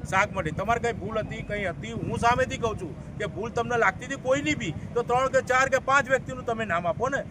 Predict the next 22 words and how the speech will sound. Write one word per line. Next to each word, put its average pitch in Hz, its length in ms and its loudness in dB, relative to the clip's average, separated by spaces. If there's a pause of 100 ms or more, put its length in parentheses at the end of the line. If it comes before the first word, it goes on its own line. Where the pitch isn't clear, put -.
(180)
તો 220 80 -2
એના 220 180 2
માટે 247 180 2
કંઈક 254 200 -2
રસ્તો 185 280 2
નીકળે 247 240 0
કે - 80 0
વાત 220 280 2
છે. - 340 -8
તમે 226 160 -2
અઢાર 190 340 4
જણાના 226 280 2
શાક 180 300 -2
માટે 214 180 -4
એકદમ 220 280 -4
ટ-, 214 200 -2
ટર્મિનેટ 208 440 -6
કરો 233 180 2
છો, 180 180 -4 (240)
એનો 240 140 2
મતલબ 233 340 0
શું? - 240 -8